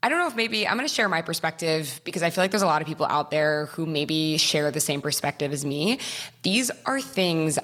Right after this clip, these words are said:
I am super interested in. However, it feels like there is such a plethora of information out there that I get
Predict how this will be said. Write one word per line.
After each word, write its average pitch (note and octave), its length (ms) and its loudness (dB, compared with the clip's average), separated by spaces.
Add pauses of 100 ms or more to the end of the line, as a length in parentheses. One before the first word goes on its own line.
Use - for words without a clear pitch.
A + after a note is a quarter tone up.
I D#3+ 100 -2
am D#3+ 240 0
super D#3+ 800 0
interested F3+ 580 2
in. C#4+ 300 2
However, E3 520 2
it D#3+ 200 -4
feels D#3+ 340 4
like D#3+ 340 0
there D#3+ 140 2
is E3 140 0
such - 220 0
a E3 40 0
plethora - 640 0
of D#3 80 -2
information D3 580 0
out E3 160 0
there G3 180 2
that E3+ 120 2
I D3+ 80 2
get D3+ 400 0